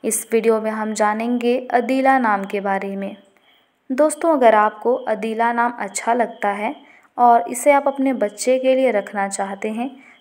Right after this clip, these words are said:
तो आप बिल्कुल इस नाम को रख सकते हैं। आइए जानते हैं इस नाम के बारे में।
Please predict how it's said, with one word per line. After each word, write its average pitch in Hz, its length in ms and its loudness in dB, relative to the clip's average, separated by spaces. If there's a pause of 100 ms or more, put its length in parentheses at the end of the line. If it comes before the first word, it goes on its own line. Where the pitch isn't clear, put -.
(120)
तो - 80 -2
आप 247 280 -2
बिल्कुल 254 500 -4
इस - 280 -6
नाम 226 240 0
को 285 160 2
रख 226 200 -2
सकते 202 380 -4
हैं। 202 300 -8 (440)
आइए 214 260 -2
जानते 220 460 -2
हैं 262 220 -6
इस 302 220 -6
नाम 196 240 0
के 202 140 -6
बारे 190 360 -4
में। 196 200 -10